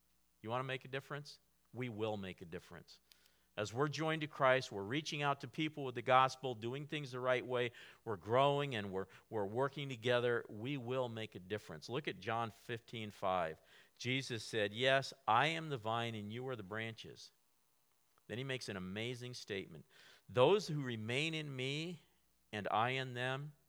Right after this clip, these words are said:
in other words, we maintain that connection, we maintain that relationship, "will produce much fruit." Not maybe, not might, not hope to,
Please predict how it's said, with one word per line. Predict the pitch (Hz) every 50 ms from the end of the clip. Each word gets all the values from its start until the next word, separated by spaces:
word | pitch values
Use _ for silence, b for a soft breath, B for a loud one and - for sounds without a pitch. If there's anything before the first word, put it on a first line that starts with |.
| _ _ _ _ _ _ _ -
in | 104
other | 110 123 123
words, | 120 110 98
we | 101 104 104
maintain | 104 104 107 117 127 135 143 147 143 - 160 147 147 147
that | 139 135 131 -
connection, | - 135 127 127 127 - - 143 120
we | 104 101
maintain | 98 101 117 123 131 135 131 - - 131 123 127 127
that | 127 - - 123
relationship, | 113 110 104 104 110 127 131 131 - 139 135 131 - - - 131 135 135 - - _ _ _ _ _ _ _ _ _ _ _ _ b b b b b b b b b b _ -
"will | 127 117 110 123 147 156 156 131 113 101 98 101 107 117 - _ _ _ _ _
produce | - - 110 101 101 104 101 - -
much | 110 98 95 - -
fruit." | - - - 80 78 - - _ _ _ _ _ _ _ _ _ _ _ _ _ _ _ _ _ _ _ _ _ _ _ _ _ _ _ _ _ _ _ -
Not | 104 110 127 147 -
maybe, | 139 123 120 117 110 127 139 165 - _ _ _ _ _ _ _ _ _ _ _ _ _ _ -
not | 104 117 120 131 - 139
might, | 123 117 117 117 120 131 - - - _ _ _ _ _ _ _ _ _ _ _ _ _ _ -
not | 98 104 110 127 127
hope | 113 143 131 127 - -
to, | - 127 117 117 113 117